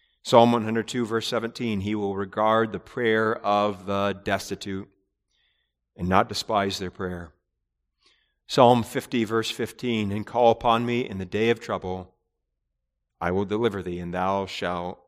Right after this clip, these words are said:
glorify me." Psalm eighty, verse thirty, "He is a buckler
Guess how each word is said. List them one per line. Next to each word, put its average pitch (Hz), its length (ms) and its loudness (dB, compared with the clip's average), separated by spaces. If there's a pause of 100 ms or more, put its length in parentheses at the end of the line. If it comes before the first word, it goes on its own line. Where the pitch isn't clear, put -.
glorify 90 580 -4
me." 85 360 -12 (1700)
Psalm 110 260 4
eighty, 120 180 8
verse 113 300 -4
thirty, 117 300 4
"He 127 400 0
is 117 540 4
a 104 480 2
buckler 98 840 0